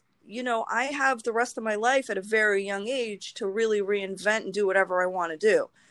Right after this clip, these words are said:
So there's always an upside to starting some things early, even though it was a challenging situation. You know, it, it, it really does. It develops your character, and you either forge your destiny or you let, you know, you let time pass you by.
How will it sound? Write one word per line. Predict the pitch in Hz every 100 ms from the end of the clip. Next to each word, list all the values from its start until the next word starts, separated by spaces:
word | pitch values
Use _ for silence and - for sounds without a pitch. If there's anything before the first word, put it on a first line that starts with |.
| -
So | 233
there's | 226 240
always | 311 302
an | 285
upside | 269 - 233 190 185 185 - _ _ -
to | 196
starting | - 220 226 220
some | - 220
things | 208 208 196
early, | 208 190 147
even | 165 294
though | 294
it | 277
was | 277
a | 247
challenging | - 247 240 233 208
situation. | 208 202 - 202 214 - 165 151 - _ _ _
You | - 202
know, | 180 175
it, | 165 196 196
it, | - 190 180 -
it | 196 190
really | 202 254 247 214
does. | 208 175
It | 175
develops | 185 226 226 -
your | 220
character, | - 208 202 196 196 190 185
and | - 185 180 - _
you | 190 196 196
either | 196 180
forge | - 226 220
your | 220
destiny | 208 202 208 190 190 190 180
or | 170
you | 175
let, | 180 185 185 -
you | 196 185
know, | 175 170 175
you | 180
let | 185 -
time | - 190 180
pass | - 180 -
you | 175
by. | 165 165 117 -